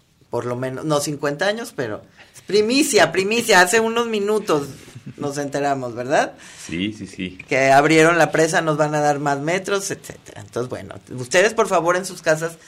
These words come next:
Speaker 1: como bien dice Rodrigo, hay que valorarlo, hay que agradecer que, que, que te-, que abrimos una llave y sale agua, ¿verdad? Porque hay todavía lugares en este país donde eso no sucede.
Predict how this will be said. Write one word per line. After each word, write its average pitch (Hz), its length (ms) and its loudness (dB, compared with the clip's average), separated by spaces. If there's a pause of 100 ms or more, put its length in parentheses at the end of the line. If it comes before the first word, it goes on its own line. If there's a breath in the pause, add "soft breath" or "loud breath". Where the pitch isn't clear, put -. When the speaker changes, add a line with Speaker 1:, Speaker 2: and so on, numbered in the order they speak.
(540 loud breath)
Speaker 1:
como 131 420 -4
bien 147 240 -4
dice 160 240 -2
Rodrigo, 147 420 2
hay 143 140 2
que 160 100 0
valorarlo, 156 1120 4 (560 soft breath)
hay 131 260 -4
que 127 1080 -2
agradecer 139 960 4
que, 175 220 2
que, 135 800 -2 (240)
que 143 120 -2
te-, 139 180 -4
que 143 140 0
abrimos 151 400 2
una 156 180 0
llave 147 340 6
y 139 40 0
sale 135 300 -2
agua, 123 360 0
¿verdad? 127 380 -6
Porque 104 340 -8
hay 104 160 -4
todavía 135 720 -2 (300 loud breath)
lugares 135 420 2
en 135 80 -6
este 131 200 -6
país 123 220 -6
donde 123 220 -10
eso 117 160 -12
no 110 140 -14
sucede. 110 520 -12